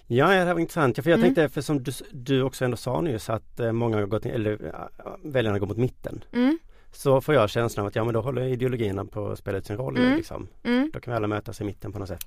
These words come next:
Speaker 2: Nej, men jag, nej, men jag tror ändå inte att människor, för att även om människor då i såna här enkäter fyller i var man står någonstans, om man är jätteradikal och så vidare,
Speaker 1: Mm.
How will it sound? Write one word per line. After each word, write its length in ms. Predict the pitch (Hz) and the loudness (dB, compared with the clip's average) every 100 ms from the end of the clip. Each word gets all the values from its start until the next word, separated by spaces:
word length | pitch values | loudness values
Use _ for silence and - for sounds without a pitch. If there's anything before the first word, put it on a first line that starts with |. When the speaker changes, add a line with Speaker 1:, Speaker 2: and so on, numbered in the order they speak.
| - | 0
Speaker 2:
Nej, 240 | 320 285 | 4 4
men 120 | 262 | 4
jag, 180 | 254 85 | 2 -2
nej, 360 | 95 240 247 254 | 0 4 6 4
men 100 | 269 | 2
jag 100 | 269 | 2
tror 120 | 320 | 2
ändå 140 | 269 | 4
inte 180 | 254 226 | 2 2
att 80 | 208 | 2
människor, 580 | 226 208 202 208 196 - - - - - - - | 2 0 0 -2 -2 -6 -14 -20 -20 -20 -18 -18
för 160 | - 247 | -2 0
att 100 | 226 | 4
även 240 | - 254 254 | 6 6 6
om 80 | 277 | 6
människor 380 | 240 208 208 | 6 4 2
då 200 | 190 180 | 4 6
i 120 | 175 180 | 4 4
såna 160 | 180 | 0
här 160 | 175 170 | 2 2
enkäter 540 | 175 233 226 214 185 | 2 2 2 4 0
fyller 320 | 180 185 175 | 2 2 4
i 140 | 165 165 | 4 4
var 100 | 160 | 2
man 180 | 165 170 | 2 0
står 260 | - 165 | 2 2
någonstans, 480 | 156 156 175 156 156 | 2 0 0 0 0
om 100 | 165 | 0
man 180 | 156 160 | 2 2
är 120 | 156 | 0
jätteradikal 720 | 160 165 - 156 156 - 160 | 2 0 0 0 0 -2 -2
och 80 | 156 | -2
så 100 | 160 | -2
vidare, 220 | 156 143 | 0 0
Speaker 1:
Mm. 140 | 156 | 0